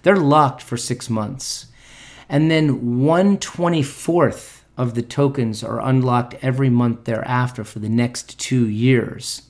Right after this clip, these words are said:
What I liked about that, when, uh, she explained that on the Telegram channel, that's designed to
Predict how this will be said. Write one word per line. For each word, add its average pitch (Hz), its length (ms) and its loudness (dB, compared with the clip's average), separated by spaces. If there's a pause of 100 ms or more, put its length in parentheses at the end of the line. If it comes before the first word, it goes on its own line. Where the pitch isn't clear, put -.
(200)
What 226 100 2
I 226 60 8
liked 190 240 6
about 127 380 0
that, 131 420 2
when, 113 280 -4
uh, 110 120 -6
she - 180 -6
explained 120 400 -2
that 113 140 -2
on 110 100 -2
the 104 260 -6
Telegram 139 480 0
channel, 110 440 -4 (420)
that's 165 380 2
designed 135 720 2 (460)
to 131 380 4